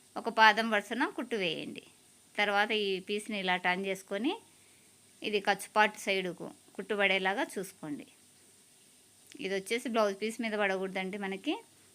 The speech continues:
మనం జాయిన్ చేసిన పీస్ మీద పడాలి. దీన్ని కూడా ఇలానే పూర్తిగా డబల్ ఫోల్డ్ చేయండి. ఇలా చేసుకొని కింద చిన్న రఫ్ ఇచ్చుకోండి.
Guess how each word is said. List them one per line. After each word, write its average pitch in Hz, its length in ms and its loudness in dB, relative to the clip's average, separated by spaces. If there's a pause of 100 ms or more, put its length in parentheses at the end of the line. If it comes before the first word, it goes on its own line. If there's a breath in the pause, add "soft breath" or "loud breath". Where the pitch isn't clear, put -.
(100)
మనం 202 160 4 (100)
జాయిన్ 196 300 8
చేసిన 190 300 -4
పీస్ 185 240 -6
మీద 190 200 -8
పడాలి. 151 380 -2
దీన్ని 214 260 -2
కూడా 214 180 -2
ఇలానే 208 280 2 (600 soft breath)
పూర్తిగా 269 400 2
డబల్ 202 280 4
ఫోల్డ్ 180 260 -2
చేయండి. - 340 -8 (180)
ఇలా 151 180 -6 (1300)
చేసుకొని 233 560 -2
కింద 226 180 0 (160)
చిన్న 226 180 -2 (260)
రఫ్ 226 220 4
ఇచ్చుకోండి. 196 480 -4